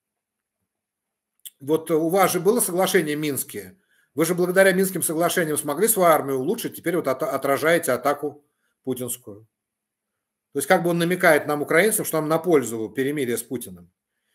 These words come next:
И вот у меня, внимание, много вопросов риторических, я сейчас все подряд задам, если с вашего позволения, ладно? Вот смотрите, самый базовый. Послушайте, я сейчас не собираюсь никого троллить, да?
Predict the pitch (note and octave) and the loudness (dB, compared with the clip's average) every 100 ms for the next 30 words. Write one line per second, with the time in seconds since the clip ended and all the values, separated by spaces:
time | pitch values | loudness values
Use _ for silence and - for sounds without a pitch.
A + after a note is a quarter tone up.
0 | _ C3 F3+ G3 G3+ A3+ A3+ G3 G3+ A3 | _ -2 0 2 2 2 2 2 2 2
1 | F#3 F3 G3+ F#3+ F#3+ F3+ G3+ E3+ C3+ C#3 | 2 2 2 2 2 2 2 0 0 -4
2 | C#3+ E3 A#3+ - C3+ D3+ D#3 D#3 E3 - | -2 -2 -2 -6 -6 -2 -2 0 -6 -4
3 | E3+ E3 D#3+ D#3 A#2+ B2+ E3 F3+ B2+ - | -4 -2 0 0 0 -4 -4 -4 -6 -8
4 | - B2+ - A2+ G#2+ B2 B2 G#2+ F#2+ G#2 | -8 -8 -8 -14 -10 -8 -6 -8 -12 -8
5 | D#3+ D#3 G2 _ _ _ _ _ _ C#3 | -6 -6 -14 _ _ _ _ _ _ -8
6 | C3+ - F#3 F#3+ F#3+ - G#3+ G3+ F3 C#3+ | -4 -2 2 2 2 0 2 2 4 2
7 | A#2 F#2+ - - C3 F3+ C#3 C#3+ D3+ D#3 | 0 -10 -16 -10 -4 -2 -2 -4 -4 -6
8 | C#3+ D#3 F#3 F#3 C#3 C3+ D3+ C#3+ - C#3 | -4 -2 0 0 0 -2 0 0 0 0
9 | D#3 D3 A#2 A2+ B2+ F#3 F#3 | 2 2 -2 -6 -6 -6 -14